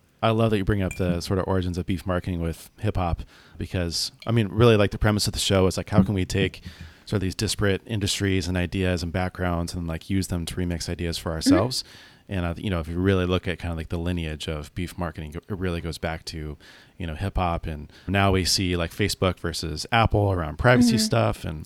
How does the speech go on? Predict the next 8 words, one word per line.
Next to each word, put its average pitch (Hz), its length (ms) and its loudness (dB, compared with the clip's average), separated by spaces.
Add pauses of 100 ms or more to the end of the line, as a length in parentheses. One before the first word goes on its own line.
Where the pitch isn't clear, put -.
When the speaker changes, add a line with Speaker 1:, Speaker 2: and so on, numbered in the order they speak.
(120)
Speaker 2:
Yeah. 190 340 -4
Speaker 1:
even 117 240 2
with, 95 160 2
like, 87 220 -2 (340)
industry 117 420 4
beef, 104 400 2 (240)
I 98 60 -2
mean, 101 300 4